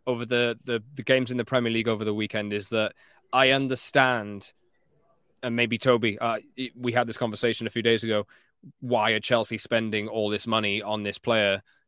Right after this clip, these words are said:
and this other player? To me, I think those sixes are at such a premium at the moment. The way that Man United played on Monday night, they need somebody who can cover every single blade of grass if they're gonna play that way all season.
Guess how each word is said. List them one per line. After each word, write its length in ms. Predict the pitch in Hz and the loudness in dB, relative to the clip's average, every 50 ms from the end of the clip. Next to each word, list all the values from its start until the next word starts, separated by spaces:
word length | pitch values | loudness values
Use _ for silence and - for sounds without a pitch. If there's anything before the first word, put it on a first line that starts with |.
| _ _ | _ _
and 180 | - 98 101 98 | -14 -12 -8 -6
this 140 | 104 98 - | -6 -2 -2
other 160 | 113 104 107 | -2 -2 -4
player? 360 | 101 - 101 95 87 87 92 98 _ _ _ _ _ _ _ _ _ _ _ _ _ _ _ _ _ _ _ _ - | -6 -8 -8 -8 -6 -8 -10 -12 _ _ _ _ _ _ _ _ _ _ _ _ _ _ _ _ _ _ _ _ -6
To 120 | - 117 | -4 -2
me, 360 | 113 120 127 120 113 104 107 - | 2 4 4 4 4 2 -2 -4
I 120 | 110 110 104 | -4 -6 -2
think 380 | - 120 113 107 95 - - _ _ _ _ _ _ - | 0 -2 -2 -2 -4 -14 -18 _ _ _ _ _ _ 0
those 260 | 123 117 113 107 - | 0 0 2 -2 -2
sixes 540 | - - - 127 - - - - 117 107 110 | -4 -2 -2 -2 -4 -4 -6 -6 -4 -2 -2
are 220 | 110 107 107 107 104 _ _ - | -2 0 0 -2 -4 _ _ -6
at 200 | 120 117 - - | -6 -6 -4 -2
such 460 | - - - - 139 120 101 - 120 | -2 -2 2 2 2 0 0 -4 -8
a 60 | 110 | -8
premium 520 | _ - - 127 120 117 113 110 107 107 | _ -4 0 0 0 2 0 -2 -2 -4
at 80 | 107 101 | -4 -6
the 80 | 104 104 | -4 -4
moment. 300 | 110 110 110 104 101 95 | -2 -2 -2 -4 -2 -2
The 80 | 104 | 2
way 140 | 110 117 117 | 2 2 2
that 100 | 110 107 | 2 2
Man 160 | 107 113 110 | 2 2 2
United 320 | 104 101 113 110 104 104 - | 2 0 0 0 -2 -4 -4
played 200 | - 107 101 101 | -2 -2 0 0
on 100 | 101 104 | -2 -2
Monday 260 | 104 104 101 101 98 | -2 -4 -4 -4 -4
night, 300 | 98 107 101 98 101 - _ - - _ _ _ _ _ - | -2 0 -2 -2 -2 -6 _ -20 -20 _ _ _ _ _ 0
they 180 | 120 123 120 | 2 4 4
need 260 | 117 113 117 110 101 | 4 4 2 2 2
somebody 300 | - - 117 113 107 110 | 0 0 0 0 0 -2
who 60 | 104 98 | -2 -4
can 120 | 110 107 | -6 -2
cover 240 | - 113 107 107 110 | -2 0 2 2 2
every 220 | 107 101 107 110 | 2 2 0 -4
single 280 | - - 117 107 101 104 | -4 -4 -4 -4 -4 -2
blade 220 | - 110 104 98 | 0 0 0 0
of 60 | 101 | 0
grass 300 | - 131 131 117 107 - | 0 0 0 0 0 -6
if 80 | - 98 | -8 -6
they're 100 | 107 104 | -6 -4
gonna 180 | 98 104 101 92 | -4 -4 -6 -4
play 220 | - - 107 101 | -2 -2 -2 2
that 220 | 101 110 107 - | 2 0 0 0
way 300 | 120 113 101 98 95 98 | -2 -2 0 0 -2 -4
all 200 | - 113 104 101 | -4 -8 -8 -6
season. 440 | - - - 104 101 92 92 87 90 | -6 -6 -6 -6 -6 -8 -10 -14 -14